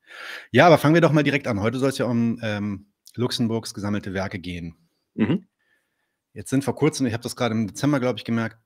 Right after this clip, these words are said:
Speaker 1: Dezember oder November, ich weiß nicht mehr genau, kamen die Rosa-Luxemburg-Werke vom Dietz Verlag herausgegeben, äh, online jetzt auch öffentlich zur Verfügung.
Speaker 2: Richtig.
Speaker 1: Ähm, das werde ich dann auch später noch verlinken. Du arbeitest ja seit einiger Zeit an der Übersetzung dieser Werke ins Englische.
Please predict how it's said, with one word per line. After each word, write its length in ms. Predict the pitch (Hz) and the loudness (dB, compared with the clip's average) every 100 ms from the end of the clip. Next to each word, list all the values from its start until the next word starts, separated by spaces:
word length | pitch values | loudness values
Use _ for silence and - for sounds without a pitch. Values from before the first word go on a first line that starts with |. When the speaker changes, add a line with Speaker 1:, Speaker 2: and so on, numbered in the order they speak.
| - | -18
Speaker 1:
Dezember 540 | 95 101 - 123 123 | -18 -18 -8 -4 -4
oder 140 | 98 104 | -4 -6
November, 300 | 101 120 101 | -2 -2 -2
ich 80 | |
weiß 100 | 107 | -4
nicht 100 | 104 | -6
mehr 100 | 101 | -6
genau, 480 | 95 98 120 127 120 110 - | -4 -2 0 0 -2 -4 -10
kamen 320 | 107 104 104 | -6 -4 -4
die 120 | 101 | -6
Rosa-Luxemburg-Werke 920 | 101 98 104 110 113 101 - 101 - 98 | -8 -4 -4 -2 -2 -2 -2 -2 -2 -8
vom 220 | 101 95 | -6 -6
Dietz 140 | 110 | -6
Verlag 260 | 104 98 92 | -4 -4 -4
herausgegeben, 680 | 90 95 - 95 92 92 87 | -6 -6 -6 -6 -4 -6 -8
äh, 120 | 98 - | -10 -8
online 360 | 104 101 92 | -6 -4 -4
jetzt 160 | 92 90 | -6 -8
auch 200 | 101 - | -12 -12
öffentlich 560 | - - 98 90 - _ | -18 -14 -14 -14 -16 _
zur 140 | - | -20
Verfügung. 560 | - - 143 156 147 151 - - - - | -18 -10 -6 -4 -4 -6 -14 -20 -20 -20
Speaker 2:
Richtig. 260 | - - | -18 -10
Speaker 1:
Ähm, 420 | 104 95 98 95 - _ _ _ _ | -6 -4 -4 -6 -10 _ _ _ _
das 180 | - - | -12 -6
werde 120 | 98 | -6
ich 60 | - | -6
dann 100 | - | -8
auch 100 | 110 | -8
später 220 | - 101 | -6 -4
noch 140 | 95 | -6
verlinken. 560 | - 92 113 104 104 - _ - - - - - - _ _ | -6 -4 -2 -2 -6 -10 _ -20 -20 -20 -20 -20 -20 _ _
Du 120 | - 143 | 4 6
arbeitest 280 | 147 147 | 6 4
ja 160 | 143 123 | 4 4
seit 100 | 120 | 4
einiger 300 | 120 120 117 | 4 4 2
Zeit 340 | - 117 113 | 4 2 2
an 180 | 107 110 | 0 0
der 120 | 110 | 0
Übersetzung 480 | 104 104 127 127 107 | 0 2 2 2 -2
dieser 200 | 98 95 | -2 -4
Werke 260 | 90 90 104 | -6 -8 -10
ins 120 | - - | -10 -10
Englische. 480 | 104 98 - - | -8 -8 -10 -14